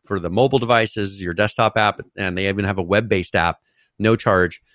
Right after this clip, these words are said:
Uh, and if you do that, just submit to the news channel a link of, uh, of something you think we should cover,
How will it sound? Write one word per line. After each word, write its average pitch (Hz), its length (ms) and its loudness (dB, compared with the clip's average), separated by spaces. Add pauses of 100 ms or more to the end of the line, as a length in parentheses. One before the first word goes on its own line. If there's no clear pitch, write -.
(180)
Uh, 90 340 0
and 104 140 -6
if - 160 -8
you 107 160 -2
do 123 120 0
that, 127 200 2 (200)
just - 380 -8
submit 123 400 0 (240)
to 131 80 0
the 107 120 -2
news 110 180 0
channel 110 340 2
a 87 40 0
link 113 260 0
of, 92 300 0
uh, 87 180 0
of 85 220 -2
something 123 340 0
you 117 120 2
think - 180 -2
we 117 80 0
should - 120 -4
cover, 107 320 4